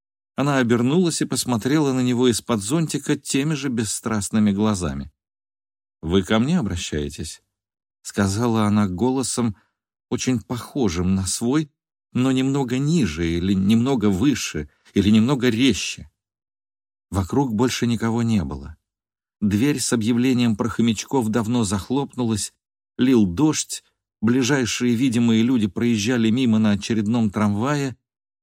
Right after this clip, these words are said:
а главное, Миша глядел прямо на неё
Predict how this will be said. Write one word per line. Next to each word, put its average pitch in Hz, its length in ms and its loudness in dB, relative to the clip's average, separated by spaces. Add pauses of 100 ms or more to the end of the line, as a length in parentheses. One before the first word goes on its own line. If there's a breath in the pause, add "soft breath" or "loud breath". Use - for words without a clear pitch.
(300)
а 101 140 -2
главное, 90 840 -2 (880)
Миша 127 360 2
глядел 113 520 2
прямо 123 400 -2
на 107 80 4
неё 104 560 4